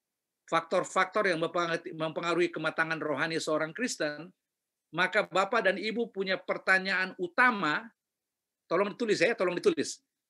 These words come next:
Tolong ditulis, nanti Bapak dan Ibu lupa, tolong ditulis dulu. Sudah? Jadi kalau dia punya judul ini, faktor-faktor ini, saya bikin judul baru ya buat Bapak dan Ibu. Faktor-faktor yang mempengaruhi kematangan rohani seorang Kristen.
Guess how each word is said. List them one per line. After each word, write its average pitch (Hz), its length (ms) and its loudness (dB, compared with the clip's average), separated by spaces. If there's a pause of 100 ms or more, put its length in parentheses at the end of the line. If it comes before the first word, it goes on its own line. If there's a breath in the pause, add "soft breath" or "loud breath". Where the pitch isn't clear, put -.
(140)
Tolong 175 160 2
ditulis, 175 180 -2
nanti 170 160 -2
Bapak 185 220 2
dan 175 80 -2
Ibu 175 80 0
lupa, 170 260 0
tolong 165 220 0
ditulis 175 400 -2
dulu. 107 100 -18 (1000)
Sudah? 180 320 0 (1300)
Jadi 202 240 2
kalau 220 240 4
dia 233 80 6
punya 220 240 4
judul 226 320 0
ini, 170 480 -2 (2250)
faktor-faktor 190 960 0
ini, 156 160 -2
saya 170 160 2
bikin 165 180 -6
judul 151 220 0
baru 156 240 4
ya 131 100 2
buat 131 140 -4
Bapak 143 260 -4
dan 143 80 -4
Ibu. 127 220 -6 (460)
Faktor-faktor 180 800 0
yang 175 180 2
mempengaruhi 165 960 -2
kematangan 160 760 -4
rohani 151 400 -4
seorang 143 320 -2
Kristen. 156 560 -8